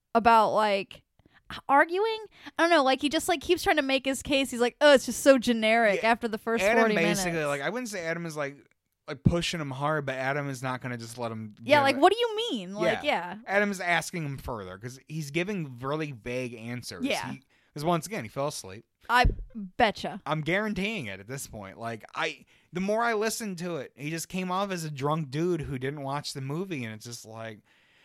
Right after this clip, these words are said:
Speaker 2: I'm gonna be honest with you guys. I didn't really care for Ralph to begin with before
Speaker 1: No,
Speaker 2: this.
Speaker 1: I cannot get into his content at
Speaker 2: No,
Speaker 1: all.
Speaker 2: there was, like, a, like, two or three videos I liked. It was
Speaker 1: Yeah.
Speaker 2: the mystery
Speaker 1: The
Speaker 2: diner
Speaker 1: m-, yeah.
Speaker 2: video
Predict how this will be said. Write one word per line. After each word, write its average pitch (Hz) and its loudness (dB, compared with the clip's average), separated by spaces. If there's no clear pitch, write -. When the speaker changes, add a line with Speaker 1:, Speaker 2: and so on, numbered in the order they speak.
Speaker 2:
I'm 165 -8
gonna 202 0
be 208 2
honest 196 2
with 143 -6
you 127 -10
guys. 107 -10
I 113 -6
didn't 165 0
really 165 -2
care 160 0
for 156 -8
Ralph 139 -2
to - -10
begin 123 -10
with 196 -10
before 214 0
Speaker 1:
No, 247 10
Speaker 2:
this. 269 6
Speaker 1:
I 269 6
cannot 247 4
get 233 0
into 214 -2
his 214 -4
content 208 -8
at - -10
Speaker 2:
No, 196 -4
Speaker 1:
all. 214 4
Speaker 2:
there 196 4
was, 208 0
like, 202 -4
a, 180 -8
like, 160 -8
two 214 0
or 226 0
three 202 -2
videos 151 -4
I 127 -6
liked. 104 -12
It 226 -6
was 269 2
Speaker 1:
Yeah. - 0
Speaker 2:
the - -4
mystery 151 -4
Speaker 1:
The 170 0
Speaker 2:
diner 160 4
Speaker 1:
m-, - 0
yeah. - 4
Speaker 2:
video 151 -2